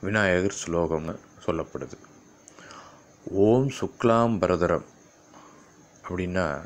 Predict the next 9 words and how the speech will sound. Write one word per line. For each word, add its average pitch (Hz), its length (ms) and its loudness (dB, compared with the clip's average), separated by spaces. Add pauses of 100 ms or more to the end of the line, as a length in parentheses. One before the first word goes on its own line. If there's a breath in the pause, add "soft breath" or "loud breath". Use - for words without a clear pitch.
(180)
வெள்ளை 110 500 4
ஆடை 90 440 2 (600)
தரித்தவரே, 80 760 -2 (1200)
பரதரம் 95 580 0 (760)
வெள்ளை 101 400 2
ஆடையை 85 480 0 (320)
அணிபவரே, 82 760 -4 (680 loud breath)
விஷ்ணுன்னா 110 680 0 (280)
பரந்த 110 640 2